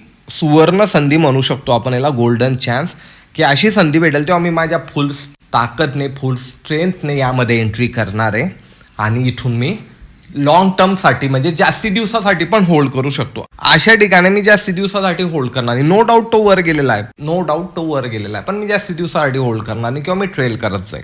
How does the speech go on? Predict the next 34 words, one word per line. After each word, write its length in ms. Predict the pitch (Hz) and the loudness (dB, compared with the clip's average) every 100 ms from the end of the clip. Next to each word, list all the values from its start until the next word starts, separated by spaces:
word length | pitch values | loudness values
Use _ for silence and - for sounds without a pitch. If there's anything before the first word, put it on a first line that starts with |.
| - | -4
आणि 140 | 131 | 0
हिच्यामध्ये 380 | 165 156 190 175 | 2 4 4 4
तुम्ही 200 | 170 190 | 4 2
प्राइस 260 | 175 147 147 | 4 4 4
ॲक्शन 460 | 156 - 147 156 | 2 2 2 0
पण 220 | 139 165 165 | 0 0 2
इन्क्लूड 340 | 151 156 151 | 0 0 0
करू 160 | 143 151 | -2 -2
शकता, 320 | 147 - 120 | -4 -2 -2
की 240 | - 135 | 2 4
हे 80 | 123 | 4
रेझिस्टन्स 520 | 131 123 117 - 120 | 2 0 -2 -2 -2
दिसतंय, 440 | 123 123 - 110 113 | -2 -4 -4 -2 -2
इथून 360 | 120 120 127 | -4 -2 -2
बस 280 | 123 123 - | -2 -4 -2
त्याने 340 | 135 131 127 | 0 2 2
रिव्हर्सल 420 | 120 131 120 - 127 | 2 2 0 -2 -4
घेतला 260 | 123 113 | -4 -4
आणि 80 | 117 | -2
परत 200 | 117 117 | -2 -2
त्याला 200 | 117 117 | -2 -4
ब्रेक 340 | 104 98 92 | -2 -6 -8
केला, 140 | 87 87 - - - - | -10 -10 -14 -20 -18 -6
तर 40 | 196 | -6
as 480 | - 139 139 - | 0 0 0 -4
per 100 | 208 | -6
प्राइस 280 | 190 180 180 | -2 0 0
ॲक्शन 280 | 180 175 170 | 0 -2 -4
तिच्यात 280 | 160 170 160 | -2 -2 -2
आपल्याला 280 | 151 165 180 | -4 -4 -2
इन्क्लूड 400 | 156 151 156 160 | -2 -2 -2 -2
करायची 600 | - 131 135 131 - 170 - | -2 0 2 0 -2 -2 0
आहे 240 | 131 123 | 2 2
मित्रांनो. 420 | 156 127 120 110 | 0 0 -2 -4